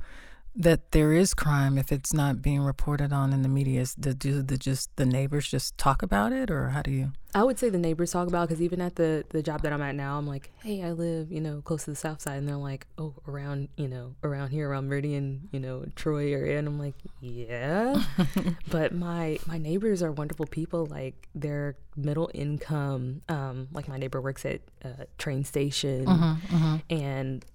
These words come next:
Speaker 2: um, I live in a cottage house. The people in front of me are servers.
Speaker 1: Mm-hmm.
Speaker 2: So I really, um, can, I,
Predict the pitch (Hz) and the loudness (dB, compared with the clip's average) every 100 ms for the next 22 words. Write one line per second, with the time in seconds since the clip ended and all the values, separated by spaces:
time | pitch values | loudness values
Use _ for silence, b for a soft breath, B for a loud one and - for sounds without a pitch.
0 | - 139 123 120 - 147 135 139 135 127 | -6 -6 -4 -6 -2 0 0 -2 -2 -4
1 | - 131 131 135 160 139 131 143 135 131 | -2 -4 -2 -2 -2 0 -2 -2 -2 0
2 | 127 127 - - 123 127 - - - 151 | -2 -2 -6 -2 0 0 -4 -4 0 0
3 | 139 147 160 175 - 175 160 156 - - | 0 0 0 -2 4 4 6 4 2 -2
4 | - - - - - 156 175 170 - 160 | -6 -10 -16 -14 -8 -2 0 -2 -4 -4
5 | 156 156 151 147 139 131 127 - 131 127 | 0 2 2 0 -2 -4 -8 -6 -6 -6
6 | 123 127 123 - - - - - - 139 | -6 -8 -10 -16 -20 -20 -20 -20 -18 -18
7 | - - - 160 135 127 - - | -18 -16 -6 -4 -2 -6 -4 -2